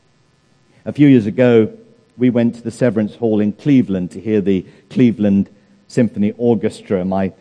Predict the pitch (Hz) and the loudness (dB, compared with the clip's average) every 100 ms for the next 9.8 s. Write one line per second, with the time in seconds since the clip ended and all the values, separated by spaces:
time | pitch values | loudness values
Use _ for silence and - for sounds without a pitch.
0 | _ 104 110 117 131 117 107 95 92 92 | _ -10 -8 -2 0 0 -2 0 -2 -4
1 | - 104 101 98 - 101 98 113 107 95 | -4 0 0 -2 -8 -4 -2 2 2 2
2 | 87 90 98 107 85 - 104 95 113 117 | -4 -6 -4 -4 -6 -10 -6 -4 -2 -2
3 | 113 - 147 139 113 98 147 151 113 104 | -4 -6 -6 -2 -2 0 -2 -2 -4 -4
4 | - - 113 - - 117 - 104 90 78 | -4 -6 -6 -6 -4 -2 -2 -8 -8 -10
5 | _ _ _ _ _ _ _ 147 160 143 | _ _ _ _ _ _ _ -6 -4 -2
6 | 131 135 160 160 135 120 123 127 123 127 | -2 2 0 2 0 0 -2 -4 -6 -6
7 | 131 127 143 139 139 110 101 127 113 - | -8 -10 -8 -8 -6 -4 -4 -2 -4 -6
8 | - - - - 156 151 - 120 147 147 | -18 -8 -6 0 2 2 -2 -2 2 4
9 | 135 127 107 120 135 127 110 80 | 2 -4 -4 2 4 4 0 -8